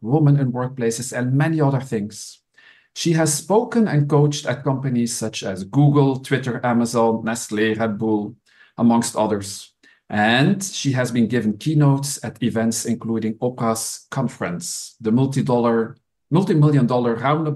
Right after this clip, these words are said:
roundtable and other international conferences. She appeared on dozens of T V and radio shows, including the famous N B C,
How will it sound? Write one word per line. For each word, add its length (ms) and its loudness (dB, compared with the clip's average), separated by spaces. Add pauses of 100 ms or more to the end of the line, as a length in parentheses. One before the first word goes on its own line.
(120)
roundtable 800 2 (220)
and 160 -6
other 240 0
international 540 -6
conferences. 840 -12 (720)
She 160 2
appeared 340 2
on 180 4
dozens 380 2
of 160 -6
T 140 2
V 240 0
and 160 -2
radio 300 0
shows, 420 -4
including 460 -2
the 40 -6
famous 460 -4
N 300 -2 (100)
B 140 -4
C, 160 -12